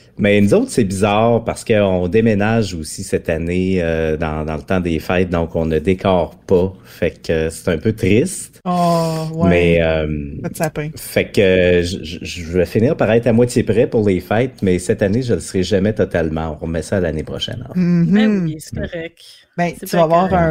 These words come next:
Speaker 2: un party, j'imagine, de crémaillère pour ton nouveau logement ?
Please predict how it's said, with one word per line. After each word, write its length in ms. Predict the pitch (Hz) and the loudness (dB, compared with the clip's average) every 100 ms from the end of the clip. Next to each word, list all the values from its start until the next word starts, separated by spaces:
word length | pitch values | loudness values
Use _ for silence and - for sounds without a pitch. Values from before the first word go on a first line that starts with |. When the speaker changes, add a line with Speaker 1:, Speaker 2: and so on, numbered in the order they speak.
| 151 | -2
Speaker 2:
un 40 | - _ _ _ | -8 _ _ _
party, 460 | 165 151 - 190 175 _ _ _ - | 0 0 0 -6 -6 _ _ _ -8
j'imagine, 720 | 156 151 156 170 175 165 151 - _ _ _ 156 | -4 -2 0 0 0 -2 -6 -14 _ _ _ -8
de 40 | |
crémaillère 800 | 151 165 147 147 151 156 170 170 | -4 -2 0 0 2 2 0 -2
pour 200 | - 151 | -8 -6
ton 500 | - 147 143 143 147 - _ _ _ _ _ _ _ _ 160 | -4 -4 -4 -6 -8 -12 _ _ _ _ _ _ _ _ -2
nouveau 200 | 147 151 | 0 2
logement ? 380 | 147 143 180 | 2 0 -6